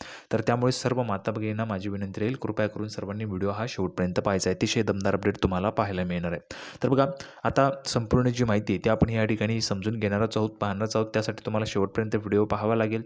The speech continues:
त्या अगोदर सर्व माझ्या माता भगिनींना विनंती करतो,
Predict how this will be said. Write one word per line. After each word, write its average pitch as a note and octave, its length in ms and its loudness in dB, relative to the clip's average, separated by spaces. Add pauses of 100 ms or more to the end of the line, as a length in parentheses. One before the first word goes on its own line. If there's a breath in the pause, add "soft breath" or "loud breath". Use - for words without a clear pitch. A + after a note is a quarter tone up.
त्या B2+ 120 6
अगोदर G2 280 2 (420 loud breath)
सर्व C#3 340 4
माझ्या A#2 280 2
माता G#2+ 280 0
भगिनींना A2 360 -2
विनंती A2 380 -4
करतो, - 440 -2